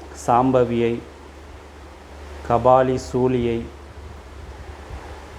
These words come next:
மும்மூர்த்திகளுக்கு அருளாய் இருக்கின்ற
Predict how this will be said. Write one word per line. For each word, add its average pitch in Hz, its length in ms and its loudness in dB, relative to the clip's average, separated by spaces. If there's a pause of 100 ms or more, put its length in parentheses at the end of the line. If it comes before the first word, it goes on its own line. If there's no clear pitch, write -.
(960)
மும்மூர்த்திகளுக்கு 135 1300 4 (1500)
அருளாய் 151 560 8
இருக்கின்ற 123 880 2